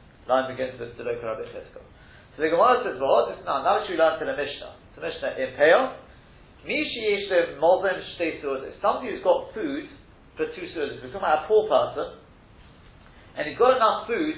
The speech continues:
for two seudos. So lo yitel min ha-tamchi. He's not allowed to take from the tamchi. The tamchi was a daily collection. He used to go around, literally the tamchi is like a big bowl,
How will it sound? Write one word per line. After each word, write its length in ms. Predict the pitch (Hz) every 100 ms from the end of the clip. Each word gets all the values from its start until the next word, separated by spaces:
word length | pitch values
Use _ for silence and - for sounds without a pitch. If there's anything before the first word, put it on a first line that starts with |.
| -
for 80 | 156 - 247
two 120 | 233 -
seudos. 380 | 143 135 - - - - - - - -
So 100 | 156
lo 160 | 156 240
yitel 380 | 247 - 190 165
min 80 | 156
ha-tamchi. 480 | 147 147 131 123 120
He's 20 |
not 140 | 175
allowed 260 | 165 156 -
to 40 |
take 160 | 139 123
from 80 | 127
the 80 | 127
tamchi. 400 | 123 - 113 - - - -
The 80 | -
tamchi 320 | 214 320 - 165
was 160 | 147
a 80 | 147
daily 320 | 170 190 180 -
collection. 500 | 156 139 - 107 - - - - - 123
He 80 |
used 80 | 123
to 80 | 143
go 60 | 131
around, 200 | 131 143
literally 220 | 127 117
the 80 | 123
tamchi 220 | 123 117
is 40 |
like 140 | 113 -
a 80 |
big 160 | 123 -
bowl, 320 | - - -